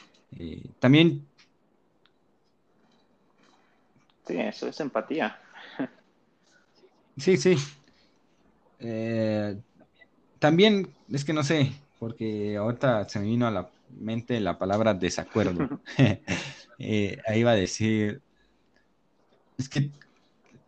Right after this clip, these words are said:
Speaker 1: o sea, está bien tener empatía. No sé por qué me cayó esta idea,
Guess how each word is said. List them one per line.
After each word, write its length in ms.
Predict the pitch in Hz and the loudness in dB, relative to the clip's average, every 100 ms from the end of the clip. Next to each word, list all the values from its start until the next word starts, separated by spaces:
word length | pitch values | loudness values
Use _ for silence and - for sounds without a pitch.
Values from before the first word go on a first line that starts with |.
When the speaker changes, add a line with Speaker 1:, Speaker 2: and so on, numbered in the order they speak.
| _ - | _ -4
Speaker 1:
o 60 | |
sea, 80 | 120 | 2
está 200 | 123 143 | 4 6
bien 220 | 147 156 | 6 6
tener 280 | 143 127 131 | 6 6 8
empatía. 580 | 131 113 104 127 143 180 - _ _ - | 6 2 2 2 2 -2 -12 _ _ -2
No 200 | 98 120 | 2 6
sé 100 | 139 | 4
por 180 | 135 | 2
qué 80 | - | 0
me 140 | 120 110 | -2 -2
cayó 240 | 92 101 104 | -4 -4 -4
esta 220 | 107 - 95 | -8 -6 -4
idea, 260 | 101 127 | -4 -6